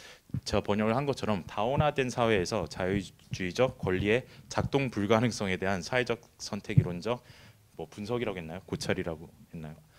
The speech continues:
아무튼 그, 그런 제목의 논문입니다. 이 논문은 지금 Economics and Philosophy라고, 음, 에스에스씨아이에 등재된 그 저널에 아직 권과 호는 아직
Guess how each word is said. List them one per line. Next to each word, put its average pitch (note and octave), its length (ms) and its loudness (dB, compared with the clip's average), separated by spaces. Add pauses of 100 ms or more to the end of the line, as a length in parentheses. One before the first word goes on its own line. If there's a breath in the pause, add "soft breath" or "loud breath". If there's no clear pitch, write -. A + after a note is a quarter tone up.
(280 soft breath)
아무튼 A2 400 0 (280)
그, B2+ 680 2
그런 B2+ 260 0
제목의 G2+ 420 0
논문입니다. E2+ 500 -6
이 E2+ 140 -4
논문은 A2 480 0
지금 G2 340 0 (300 loud breath)
Economics D#3 500 2
and C#3+ 100 0
Philosophy라고, G2+ 1400 -4 (380 loud breath)
음, F2 480 0 (380 loud breath)
에스에스씨아이에 G#2+ 1160 2
등재된 F2+ 600 -2
그 E2+ 360 -4
저널에 F#2+ 480 -4 (300 loud breath)
아직 F#2+ 320 0 (200)
권과 A2+ 500 2
호는 D3 380 -2
아직 F#2+ 260 -4